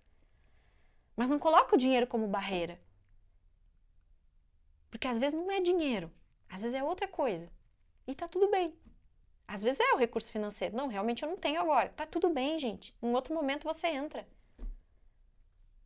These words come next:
Mas se você tá aqui, não é um mero acaso. Então, sente no coração. Veja com carinho sobre essa possibilidade. "Não sei se o método vai funcionar pra mim."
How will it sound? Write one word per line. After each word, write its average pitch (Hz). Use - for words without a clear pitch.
Mas 185
se 208
você 208
tá 269
aqui, 262
não 330
é 294
um 285
mero 269
acaso. -
Então, 269
sente 294
no 262
coração. 214
Veja 254
com 294
carinho 208
sobre 220
essa 220
possibilidade. 190
"Não 392
sei 403
se 381
o 359
método 294
vai 294
funcionar 277
pra 254
mim." 214